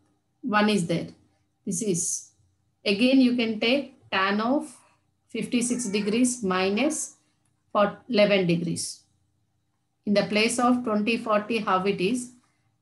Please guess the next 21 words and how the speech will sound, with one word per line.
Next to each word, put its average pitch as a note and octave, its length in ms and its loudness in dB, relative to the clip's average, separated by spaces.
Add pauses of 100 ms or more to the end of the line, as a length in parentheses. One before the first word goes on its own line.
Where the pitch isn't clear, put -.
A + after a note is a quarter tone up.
(200)
Tan G#3+ 460 0 (420)
fifty-six A3 600 -4
degrees G#3 520 -2
minus F#3 420 0
eleven F#3 360 2
degrees F3+ 420 0
is F3+ 180 -2
equal F3 420 2
to A3 280 -4 (500)
tan G3+ 360 0
fifty-six A3 880 -4
minus F3 540 2
tan F#3 340 0
eleven G3+ 400 0
degrees G3+ 600 -2 (380)
by F3+ 340 2
one F#3+ 340 0
minus G3 480 -2
tan F#3+ 300 -2
fifty-six G3 680 -4
degrees, F#3+ 640 0